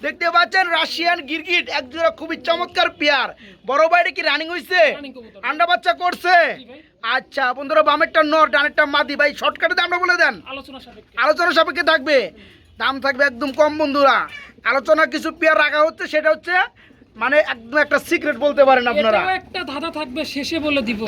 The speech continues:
Speaker 1: ইনশাআল্লাহ। তো এই যে রাশিয়ান গিরগির জোড়াটা আমি দেখিয়ে দেই, শর্টকাটে ফেদারগুলা। এই যে দেখতে পাচ্ছেন, একদম পিওর, একদম সলিড। এই পেয়ারটা ফুললি রানিং। যারা নিতে চান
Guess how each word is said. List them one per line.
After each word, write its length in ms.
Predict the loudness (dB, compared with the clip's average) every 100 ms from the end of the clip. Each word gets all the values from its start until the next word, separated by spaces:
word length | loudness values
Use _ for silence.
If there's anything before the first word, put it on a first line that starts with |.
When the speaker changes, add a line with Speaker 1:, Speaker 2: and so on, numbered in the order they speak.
| -8 -2
Speaker 1:
ইনশাআল্লাহ। 800 | 2 2 4 4 4 2 2 2 -4 -10 -20 -10
তো 120 | -6
এই 140 | -6 2
যে 120 | 2 4
রাশিয়ান 320 | 2 0 -2
গিরগির 320 | -2 -6 -6
জোড়াটা 220 | -4 0 0
আমি 120 | 2
দেখিয়ে 320 | 0 4 4
দেই, 260 | 4 2 0 -8 -20
শর্টকাটে 540 | -4 -4 0 0 2 2
ফেদারগুলা। 640 | 0 0 0 0 0 -2 -4 -14 -8
এই 100 | -4
যে 80 | -2
দেখতে 280 | 0 2
পাচ্ছেন, 440 | 2 2 0 -2 -2 -10 -20 -8
একদম 340 | -2 -2 -2 -6 -2
পিওর, 300 | 2 6 6
একদম 280 | 4 -2 -8
সলিড। 420 | -6 -2 -2 -4 -10 -20 _ -20 -16 -12
এই 100 | -4
পেয়ারটা 260 | 0 0
ফুললি 280 | 2 0 2
রানিং। 300 | 2 2 0
যারা 200 | 0 0
নিতে 220 | -2 -6
চান 180 | 0 -2